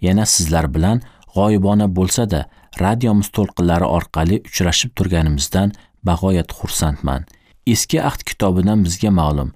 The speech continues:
Bobil mamlakatida juda kuchli va barchaga taniqli bo'lgan Navahudnazar degan shoh bo'lgan. Ana shu Bobildan uncha uzoq bo'lmagan joyda Yahudiya mamlakati ham joylashgan edi.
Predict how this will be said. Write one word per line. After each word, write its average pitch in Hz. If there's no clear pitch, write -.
Bobil 95
mamlakatida 90
juda 92
kuchli -
va 85
barchaga 104
taniqli 113
bo'lgan 82
Navahudnazar 90
degan 90
shoh -
bo'lgan. 73
Ana 107
shu -
Bobildan 101
uncha 104
uzoq 120
bo'lmagan 104
joyda 87
Yahudiya 110
mamlakati 85
ham 87
joylashgan 80
edi. -